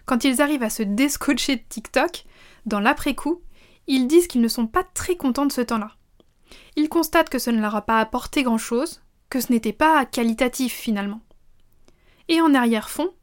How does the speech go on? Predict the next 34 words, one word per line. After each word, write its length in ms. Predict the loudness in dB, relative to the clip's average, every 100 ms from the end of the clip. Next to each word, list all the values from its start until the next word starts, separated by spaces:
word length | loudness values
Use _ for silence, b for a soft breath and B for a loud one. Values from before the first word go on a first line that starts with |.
| _ b b b b 0
il 160 | 2
y 80 | 4
a 120 | 4
aussi 300 | 2 -2 -2
souvent 360 | -4 0 2 4
l'idée 440 | 2 2 -2 -4 -10 _
de 140 | -2
s'être 360 | 0 0 -2 -4
fait 300 | -2 -2 -4 -2
avoir. 640 | -2 2 0 0 -6 -16 _ _ _ _ _ _ 2
On 140 | 4
a 80 | 4
perdu 260 | 2 0
le 60 | 0
contrôle 340 | -2 -2 -2
sur 140 | -2 -2
le 100 | -2
temps. 220 | -4 -12 _ _ _ b
La 140 | -2 4
culpabilité 720 | 4 6 2 0 -2 -2 0
peut 140 | 0
venir 180 | 0 2
dans 160 | 2 0
un 60 |
second 240 | -2 -2 -2
temps, 220 | -4 -6 _ _ _ _
si 280 | -10 -2 2
le 160 | 2
surmoi 720 | 2 0 2 4 6 4 2
est 80 | -6
fort 380 | -8 2 4 4
et 80 | 2
bien 220 | 2 2
installé, 460 | 0 -2 -6 -6